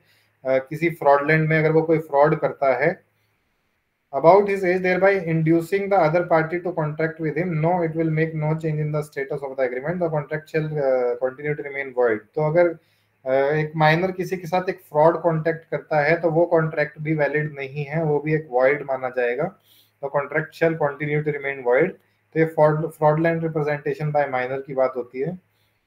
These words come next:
इसमें भी एक केस का एग्जांपल दिया है, अगर आप इनको examples के through समझेंगे, जैसे कि लेस्ली और Shell का केस इसमें दिया है,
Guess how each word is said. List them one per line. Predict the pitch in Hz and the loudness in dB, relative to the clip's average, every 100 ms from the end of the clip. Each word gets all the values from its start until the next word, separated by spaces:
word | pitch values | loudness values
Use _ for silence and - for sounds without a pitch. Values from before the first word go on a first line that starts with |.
| 143 | -12
इसमें | 139 175 | -4 0
भी | 180 | 4
एक | 185 185 | 4 4
केस | 165 160 | 2 4
का | 170 | 4
एग्जांपल | 151 151 151 156 | 4 2 2 -2
दिया | 143 151 | 0 2
है, | 170 | 2
अगर | 160 | 2
आप | 156 151 | 0 0
इनको | 151 143 156 151 | -6 -6 -2 0
examples | 139 131 131 160 151 | 0 0 0 -4 -6
के | 160 | -6
through | 151 151 | -6 -6
समझेंगे, | 135 131 143 151 175 | -8 -10 -8 -4 -2
जैसे | 151 135 147 | -2 -4 -8
कि | |
लेस्ली | 147 127 131 143 | -2 -2 -2 -2
और | 151 | -2
Shell | 151 - 135 135 | -4 -4 -2 0
का | 143 | -2
केस | 139 135 139 | -4 -6 -6
इसमें | 131 135 | -10 -10
दिया | 131 127 | -4 -2
है, | 127 147 | -2 -6